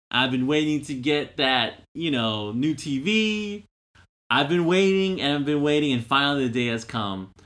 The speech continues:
and I'm looking for a great deal," you know? Um, so now we're talking about Black Friday, and we're talking about the,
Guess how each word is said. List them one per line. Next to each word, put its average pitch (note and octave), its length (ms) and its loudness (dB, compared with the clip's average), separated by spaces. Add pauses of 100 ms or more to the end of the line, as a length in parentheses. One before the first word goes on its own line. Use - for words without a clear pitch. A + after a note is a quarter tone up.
(160)
and G#2+ 100 -6
I'm G#2+ 140 -2
looking B2 240 0
for A2 460 -2
a G2+ 160 -2
great G2 440 -6
deal," E2+ 280 -10 (280)
you F#2+ 100 -8
know? G2 220 -6 (600)
Um, F#2 560 -4 (240)
so - 180 -4
now C3+ 280 2
we're C#3 120 4
talking C3 320 0
about G#2+ 460 0
Black A2 240 0
Friday, F2+ 580 -4 (320)
and G2 80 -6
we're G2+ 80 -4
talking G#2+ 260 0
about G2+ 160 -4
the, F2+ 140 -8